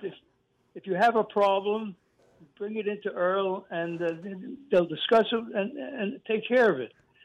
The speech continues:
And another thing that I told them, I said, if you, if you go to an outside mechanic and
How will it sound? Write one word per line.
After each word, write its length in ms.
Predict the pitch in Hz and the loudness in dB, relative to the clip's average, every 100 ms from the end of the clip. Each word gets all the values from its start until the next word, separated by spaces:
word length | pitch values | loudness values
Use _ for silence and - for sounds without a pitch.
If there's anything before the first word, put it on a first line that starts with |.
| _ - | _ -4
And 140 | 180 | 0
another 340 | 190 247 269 | 4 4 4
thing 240 | 185 196 170 | 2 2 2
that 160 | 165 156 | 2 2
I 100 | 151 | 2
told 360 | 175 151 135 | 0 0 0
them, 80 | 98 _ _ - | -6 _ _ -12
I 60 | 170 | 2
said, 120 | 226 | 4
if 100 | 214 | 4
you, 180 | 220 208 | 2 -4
if 120 | - | -4
you 100 | 208 | -4
go 220 | 208 254 269 | 2 2 2
to 120 | 233 | 0
an 80 | 208 | 2
outside 440 | 226 247 220 220 190 | 2 0 -2 -2 -2
mechanic 560 | 180 202 220 160 139 - _ _ _ _ - | -6 -4 -4 -4 -8 -18 _ _ _ _ -16
and 260 | 170 170 | -12 -10